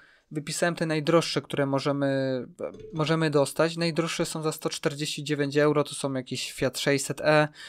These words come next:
Jeep Avenger lub Peugeot E dwieście, E dwa tysiące osiem.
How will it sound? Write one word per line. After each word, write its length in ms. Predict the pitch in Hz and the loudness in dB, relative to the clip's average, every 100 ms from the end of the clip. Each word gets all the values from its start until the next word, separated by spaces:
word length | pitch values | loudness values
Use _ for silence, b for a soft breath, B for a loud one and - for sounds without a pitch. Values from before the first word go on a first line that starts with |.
| B B 139 131 | B B -6 0
Jeep 120 | 139 | 4
Avenger 640 | 131 147 143 139 135 139 | 6 6 4 6 6 6
lub 300 | 131 123 - | 4 4 2
Peugeot 520 | - 131 127 127 - b b b | 4 2 2 0 -4 b b b
E 140 | - 143 | -2 -2
dwieście, 460 | 131 139 135 - - 160 - | 2 2 2 -4 -12 -20 2
E 120 | 151 | 2
dwa 300 | 135 135 151 | 2 2 2
tysiące 600 | 151 147 - 143 135 143 - - | 2 0 -4 -4 -4 -6 -2 0
osiem. 440 | 127 - 104 | 0 0 -6